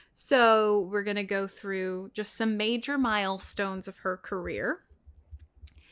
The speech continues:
So as Arden said, from nineteen fifty-two to nineteen fifty-three, she was the county deputy attorney in San Mateo, California. Then from nineteen fifty-five to nineteen fifty-seven,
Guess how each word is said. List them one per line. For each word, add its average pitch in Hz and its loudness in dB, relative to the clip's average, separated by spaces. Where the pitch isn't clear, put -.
So 226 4
as 220 0
Arden 208 0
said, 196 -6
from 220 0
nineteen 226 0
fifty-two 226 -4
to 208 -6
nineteen 202 -6
fifty-three, 208 -6
she 233 -2
was 214 0
the 214 0
county 208 0
deputy 196 -2
attorney 190 -6
in 208 -4
San 196 -4
Mateo, 196 -4
California. 185 -6
Then 240 2
from 226 4
nineteen 320 2
fifty-five 254 0
to 247 -2
nineteen 233 -2
fifty-seven, 226 0